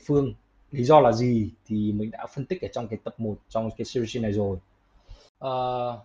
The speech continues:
và một lần nữa mình muốn nhắc lại một điều, nhấn mạnh lại một điều rất là quan trọng,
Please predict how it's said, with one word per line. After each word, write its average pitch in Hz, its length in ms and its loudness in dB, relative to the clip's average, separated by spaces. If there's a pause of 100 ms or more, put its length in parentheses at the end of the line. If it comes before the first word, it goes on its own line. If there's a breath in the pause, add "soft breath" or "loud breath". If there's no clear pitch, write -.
(140)
và 120 320 -2
một 117 140 -6
lần 120 160 -6
nữa 175 300 -4
mình 117 140 -6
muốn 113 120 -6
nhắc 180 140 -8 (300)
lại - 280 0 (580)
một 110 180 -12
điều, 110 380 -4 (100)
nhấn 117 220 -4
mạnh 208 160 -4
lại - 260 -2
một 117 180 -10
điều 113 220 -2
rất 175 80 -2
là 160 120 0
quan 131 160 0
trọng, 156 140 0